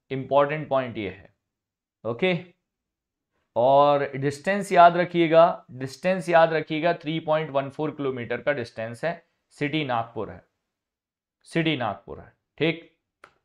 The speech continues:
Obituary, लास्ट न्यूज़ है। Noted economist, former union minister योगेंद्र, अ, अ, योगेंद्र अलग sir passed away recently। He was the professor of Sardar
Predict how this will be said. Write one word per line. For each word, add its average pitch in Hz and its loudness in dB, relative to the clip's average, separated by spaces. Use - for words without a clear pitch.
Obituary, 190 2
लास्ट 160 4
न्यूज़ 180 -4
है। 190 -8
Noted 165 -2
economist, 170 -2
former 160 2
union 151 -4
minister 143 -8
योगेंद्र, 143 -4
अ, 120 -4
अ, 117 -6
योगेंद्र 143 -4
अलग 139 0
sir 143 -4
passed 123 0
away 127 -2
recently। 113 -12
He 127 -4
was 143 0
the 151 -2
professor 147 -2
of 156 0
Sardar 143 2